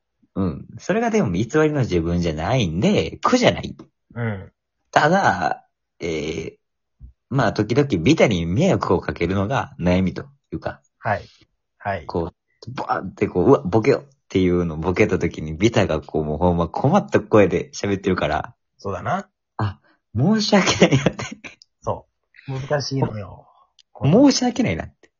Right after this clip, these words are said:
Speaker 2: うん、だからあのー、まあ、大体こういうなんか悩み、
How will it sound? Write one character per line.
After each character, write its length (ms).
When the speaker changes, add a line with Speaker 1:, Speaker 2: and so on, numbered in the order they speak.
Speaker 2:
う 260
ん、 20
だ 100
か 60
ら 240
あ 60
の 680
ー、 460
ま 220
あ、 160
大 160
体 140
こ 220
う 60
い 80
う 420
な 140
ん 80
か 420
悩 360
み、 400